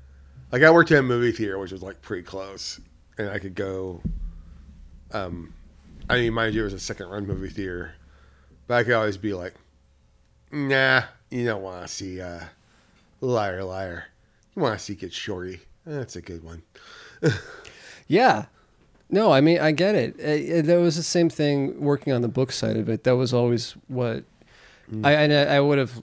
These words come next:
Speaker 2: you know, working in a theater would have been the trifecta.
Speaker 1: Yeah. And, like, I worked projection too. That was the best. Just hanging out there, like, watching the movies play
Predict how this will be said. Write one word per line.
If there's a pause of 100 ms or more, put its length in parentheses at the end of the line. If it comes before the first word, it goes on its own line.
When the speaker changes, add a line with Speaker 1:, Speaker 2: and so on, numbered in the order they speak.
Speaker 2:
you
know, (340)
working
in
a
theater
would
have
been
the
trifecta.
Speaker 1:
Yeah. (360)
And,
like, (240)
I
worked
projection
too.
That
was
the
best. (800)
Just (120)
hanging
out
there,
like,
watching
the
movies
play